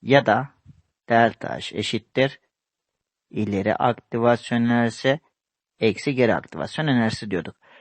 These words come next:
Yani bu tepkimede ürünlerin ya da girenlerin oluşum entalpilerini bilmiyoruz. İleri aktivasyon enerjisini ya da geri aktivasyon enerjisini bilmiyoruz. Yani o zaman burada entalpi ile ilgili elimizde yeterli veri yok. Bu durumda cevap bir ve iki.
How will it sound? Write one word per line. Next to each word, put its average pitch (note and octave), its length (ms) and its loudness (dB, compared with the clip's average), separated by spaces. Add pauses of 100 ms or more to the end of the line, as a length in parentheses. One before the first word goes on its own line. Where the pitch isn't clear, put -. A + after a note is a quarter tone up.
(140)
Yani A#2 140 0
bu C3+ 60 4
tepkimede C3 540 2
ürünlerin B2 680 2
ya A2 180 0
da A#2 60 2
girenlerin A#2 560 0
oluşum A2+ 440 -2
entalpilerini A2+ 920 -2 (180)
bilmiyoruz. G#2 580 0 (480)
İleri A#2+ 300 4
aktivasyon A2+ 580 0
enerjisini A2 460 -4
ya G#2+ 120 -2
da A2+ 60 -2
geri G#2+ 240 -2
aktivasyon G2+ 500 -6
enerjisini G2 480 -6 (380)
bilmiyoruz. G#2+ 440 0
Yani G#2 200 -2
o G2+ 100 -2
zaman A2 260 2
burada G#2+ 160 -6
entalpi A2+ 680 -2
ile G#2+ 160 -2
ilgili A2 320 -2
elimizde A2+ 720 0 (140)
yeterli G#2+ 560 -2
veri G#2+ 300 0 (120)
yok. - 380 -2 (340)
Bu C3+ 120 2
durumda F#2+ 260 -4
cevap G#2 400 0
bir G#2 200 0
ve A#2+ 120 4
iki. A2 260 -6